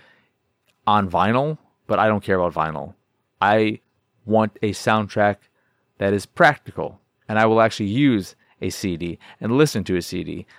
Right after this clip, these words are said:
Vinyl's cool. More power to you if you collect it. Great.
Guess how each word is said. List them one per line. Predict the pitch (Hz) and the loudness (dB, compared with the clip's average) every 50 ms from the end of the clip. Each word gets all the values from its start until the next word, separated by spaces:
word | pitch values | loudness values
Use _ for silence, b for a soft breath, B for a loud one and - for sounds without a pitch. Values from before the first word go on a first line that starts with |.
| b b - | b b 2
Vinyl's | 135 160 185 190 165 - | 4 4 4 2 0 0
cool. | - - 156 151 160 165 160 - _ _ _ _ _ _ _ _ _ _ _ _ _ | 0 2 2 4 4 2 0 -2 _ _ _ _ _ _ _ _ _ _ _ _ _
More | - 117 151 160 - | -2 2 2 2 4
power | - 156 143 143 139 | 4 4 4 4 4
to | - - 143 | 4 2 2
you | 143 139 | 2 2
if | 135 - | 2 -2
you | 139 120 | -4 -2
collect | - 127 127 127 123 - | 0 2 2 2 2 0
it. | 143 139 - - - | -4 -4 -4 -6 -4
Great. | - 110 113 120 131 131 | 0 4 4 4 4 2